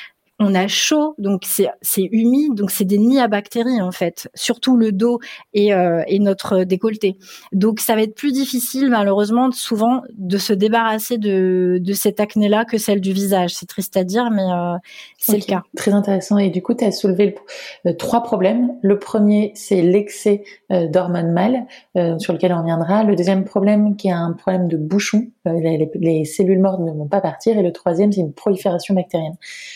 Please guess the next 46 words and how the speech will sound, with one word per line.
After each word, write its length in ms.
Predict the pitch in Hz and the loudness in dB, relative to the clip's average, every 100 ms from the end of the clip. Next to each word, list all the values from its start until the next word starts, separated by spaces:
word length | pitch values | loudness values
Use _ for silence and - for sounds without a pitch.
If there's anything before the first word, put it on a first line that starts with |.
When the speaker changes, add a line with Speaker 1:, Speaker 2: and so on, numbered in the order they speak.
| - | -18
Speaker 2:
Sur 380 | - - 220 202 | -10 -2 0 2
la, 300 | 196 190 185 | 4 4 2
la 200 | 190 185 | 2 0
partie, 520 | 185 180 - - 220 | 0 -4 -6 -2 2
euh, 160 | 202 175 | 2 2
bouchon, 560 | 160 170 202 - 233 - - - _ | -2 -2 -2 0 -2 -6 -20 -20 _
à 100 | 180 | -4
quoi 220 | - - | -2 0
il 160 | 233 170 | 2 2
est 60 | 165 | 0
dû ? 220 | 165 175 | -2 -6
Pourquoi 340 | - - 226 | -8 -6 -4
ces 140 | 220 196 | -2 -2
cellules, 340 | - 180 190 | 0 0 2
elles 140 | 175 | 2
restent 280 | 165 208 214 | 0 -2 -2
et 60 | 175 | -4
comment 260 | - 180 | -2 0
on 100 | 202 | 2
peut 120 | 175 165 | 0 -2
les 120 | 151 | -4
faire 200 | 160 - | -6 -14
partir ? 360 | 160 - - - _ _ _ _ _ - - - - | -14 -14 -16 -18 _ _ _ _ _ -18 -14 -14 -6
Speaker 1:
Il 220 | - 208 202 | 2 4 4
est 80 | |
dû 160 | 185 233 | 4 2
à 100 | 196 | 0
cause 240 | 185 202 | 0 -2
de 80 | 185 | 0
l'excès 380 | 190 190 - 196 | 0 0 0 -4
de 40 | |
sébum, 560 | - 202 185 196 214 214 - _ - | 0 0 2 2 0 -2 -10 _ -8
donc 300 | 208 190 185 | -4 -2 -2
tout 120 | - | -4
simplement. 520 | 196 196 185 185 160 - _ - | -4 -2 0 -2 -4 -10 _ -4
Donc 380 | 190 208 190 - | 0 0 0 0
le 260 | 202 196 | 2 2
problème, 420 | 190 208 196 202 | 0 0 2 2
c'est 180 | 208 - | 0 -2
de 60 | 190 | 0
le 80 | 185 | -2
prendre 260 | - 185 | -2 0
à 60 | 180 | 2
la 60 | |
Speaker 2:
Ok. 160 | 170 170 | 0 0
Speaker 1:
racine. 360 | 170 170 165 | -4 -8 -10